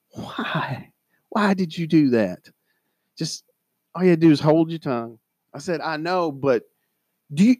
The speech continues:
uh, you get what I'm, what I'm getting at here?" He goes, "Oh, yes, she's wrong." He said, "There's no doubt about it, but she's trying to prove a point, and now you've put her in a position where she can't let you in."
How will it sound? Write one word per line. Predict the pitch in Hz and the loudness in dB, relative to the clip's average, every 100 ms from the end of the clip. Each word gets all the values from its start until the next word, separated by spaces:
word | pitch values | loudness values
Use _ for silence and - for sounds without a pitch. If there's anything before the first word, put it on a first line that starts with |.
| _ _ - | _ _ -6
uh, | 180 | -6
you | 170 185 208 | 2 4 6
get | 196 330 202 | 6 6 6
what | 214 180 | 4 6
I'm, | 156 123 107 _ _ _ _ _ _ _ _ _ - | 2 -2 -6 _ _ _ _ _ _ _ _ _ -8
what | 180 208 | 2 4
I'm | 165 | 4
getting | 156 262 208 | 4 2 2
at | 147 135 | 2 4
here?" | 131 113 123 _ 147 | 4 2 -2 _ -2
He | 165 | 0
goes, | 156 - _ _ _ | 0 -4 _ _ _
"Oh, | 285 | -2
yes, | 262 240 120 190 - - | 2 2 0 -6 -16 -8
she's | 262 233 | -2 2
wrong." | 226 247 180 98 71 - _ _ _ _ _ _ _ _ | 4 4 2 -6 -16 -20 _ _ _ _ _ _ _ _
He | 214 | -6
said, | 208 214 170 | -2 -2 0
"There's | 185 185 | 2 2
no | 202 | 2
doubt | 180 190 165 | 4 2 2
about | 156 226 175 113 | 0 0 0 -2
it, | - _ _ - | -8 _ _ -4
but | 147 | -4
she's | - | -4
trying | - 196 185 | 0 2 2
to | 170 | 0
prove | 175 143 | -2 -2
a | |
point, | - 269 247 165 139 _ _ | -6 -4 -2 -4 -8 _ _
and | 143 143 | 0 2
now | 180 233 208 160 156 _ - | 4 2 2 0 -2 _ -4
you've | 151 220 - | 0 0 2
put | 175 139 | 2 4
her | 180 208 | 2 0
in | 165 | -2
a | |
position | - 117 131 127 135 120 120 _ _ _ - | -6 -2 -2 -2 -4 -4 -6 _ _ _ -8
where | 107 | -6
she | - | -4
can't | - - 226 175 - _ - | -6 -4 -2 -2 -6 _ -2
let | 147 143 | 0 2
you | 143 151 | 2 2
in." | 175 85 71 | 0 -2 -12